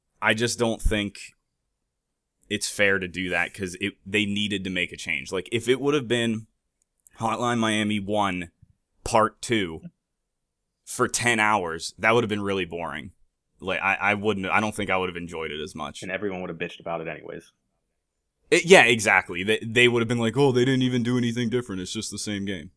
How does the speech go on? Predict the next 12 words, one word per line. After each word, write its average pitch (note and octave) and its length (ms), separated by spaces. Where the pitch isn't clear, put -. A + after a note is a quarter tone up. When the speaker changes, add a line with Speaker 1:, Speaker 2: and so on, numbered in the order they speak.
Speaker 1:
It, F#2 100
Speaker 2:
In, A2+ 160
in G2+ 100
Speaker 1:
you're - 100
Speaker 2:
that F2 60
Speaker 1:
right. D#2+ 240
That G2+ 160
Speaker 2:
voice. - 200
Speaker 1:
absolutely G#2 640
would F2 140
have E2+ 100
happened. F2+ 520